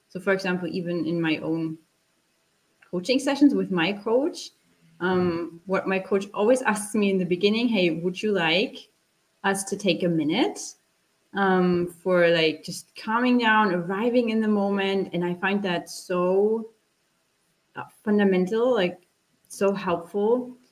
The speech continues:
And not only in coaching settings, but in, in, like, any other kind of events that I run, that I,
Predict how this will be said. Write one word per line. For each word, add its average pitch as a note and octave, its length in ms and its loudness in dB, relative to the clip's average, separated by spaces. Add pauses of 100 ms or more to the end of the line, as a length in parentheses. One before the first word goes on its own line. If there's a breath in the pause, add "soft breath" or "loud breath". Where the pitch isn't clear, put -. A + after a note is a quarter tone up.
(260)
And F#3+ 640 0
not G#3+ 180 0
only G#3 220 2
in F#3+ 80 2
coaching A#3 400 -2
settings, B3 480 0
but G#3 200 -2
in, F3+ 280 0
in, F3 120 2
like, D#3+ 400 -4 (520)
any G3+ 320 2
other F#3+ 160 0
kind F#3+ 280 -2
of F3+ 140 -4
events F3+ 460 -2
that G3 140 -2
I F3 120 0
run, E3 680 0 (340 soft breath)
that G3 160 0
I, F3+ 480 2